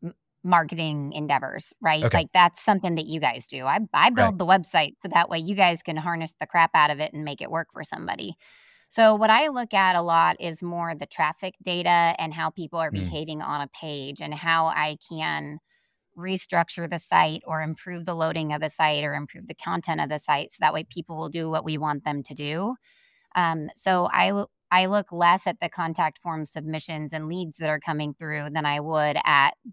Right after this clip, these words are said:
Speaker 1: the overall architecture because
Speaker 2: Mm.
Speaker 1: that's my role. Um, and I would say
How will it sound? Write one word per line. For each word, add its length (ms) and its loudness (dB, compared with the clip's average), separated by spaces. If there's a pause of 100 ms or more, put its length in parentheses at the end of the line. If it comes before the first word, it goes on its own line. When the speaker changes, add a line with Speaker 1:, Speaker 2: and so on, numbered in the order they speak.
Speaker 1:
the 240 0
overall 420 0
architecture 640 -2 (140)
because 320 0
Speaker 2:
Mm. 80 0
Speaker 1:
that's 480 2 (460)
my 180 -2
role. 520 -6 (140)
Um, 480 0 (260)
and 520 0 (680)
I 160 4
would 200 -2
say 640 2